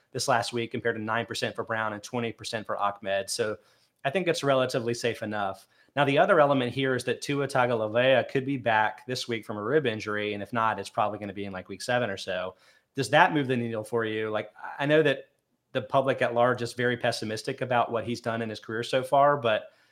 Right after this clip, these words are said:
you know, he only had, like, thirty-one pass attempts this year, so sh-, it doesn't really seem like a fair shake for the guy.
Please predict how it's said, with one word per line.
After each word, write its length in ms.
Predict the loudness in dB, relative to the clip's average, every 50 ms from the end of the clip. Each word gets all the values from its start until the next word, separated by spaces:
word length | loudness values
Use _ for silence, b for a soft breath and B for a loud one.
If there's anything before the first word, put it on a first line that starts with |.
| b b _ _
you 60 | -8 -6
know, 60 | -4
he 100 | -2 -2
only 140 | 0 0 0
had, 180 | 0 2 2 2
like, 180 | 2 0 -2
thirty-one 520 | -4 -4 -2 -2 0 0 0 -2 -4 -4 -2
pass 260 | -2 -2 -2 -2 -4
attempts 320 | -6 -6 -6 -6 -6 -6
this 240 | -8 -8 -8 -6 -6
year, 300 | -6 -6 -4 -4 -4 -4
so 180 | -4 -4 -4 -4
sh-, 160 | -4 -6 -8 -10
it 60 | -4 -2
doesn't 260 | 0 0 0 0 -2
really 180 | -2 -2 -2
seem 180 | -2 -4 -2 -2
like 160 | -2 -2 -2
a 60 | -4
fair 220 | -6 -4 -2 -2 -2
shake 280 | -2 -4 -4 -4 -4
for 120 | -6 -8 -8
the 100 | -8 -6
guy. 360 | -4 -4 -2 -2 -2 -4 -6